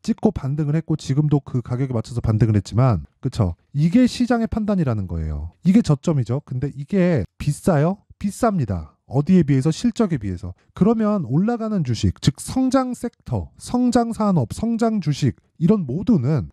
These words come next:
다 실적이 좋을 리가 없다는 거예요. 실적보다 주가가 비쌀 수밖에 없다는 거예요. 그래서 미래 가치를 반영하면서 주가가 올라간다는 거예요.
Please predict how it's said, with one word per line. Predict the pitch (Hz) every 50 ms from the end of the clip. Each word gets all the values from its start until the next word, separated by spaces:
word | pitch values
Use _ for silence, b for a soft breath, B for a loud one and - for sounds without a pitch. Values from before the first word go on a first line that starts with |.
| _ _
다 | - - 139 139 139 151 147 104 76
실적이 | 82 - - - 240 220 - 254 220 220 -
좋을 | _ - - 120 151 196 196 -
리가 | 214 208 180 -
없다는 | 151 98 - _ _ - 233 233 208 143
거예요. | 98 80 76 73 76 92 117 107 87
실적보다 | 92 - - 233 - - 254 _ _ _ 196 196 - 202 202
주가가 | - - - _ _ _ 214 208 202
비쌀 | 196 - 160 147 - 226 226
수밖에 | 214 - - 214 196 - 170
없다는 | 107 - - - 220 220 214 175
거예요. | 139 107 98 98 95
그래서 | - - 170 196 -
미래 | 185 131 123 156 208 247
가치를 | 254 247 _ - 226 196 175
반영하면서 | - 131 127 143 139 139 139 131 -
주가가 | - - _ - 156 131
올라간다는 | 101 98 123 151 139 123 110 98 90 85 82
거예요. | 80 78 78 82 101 110 101 76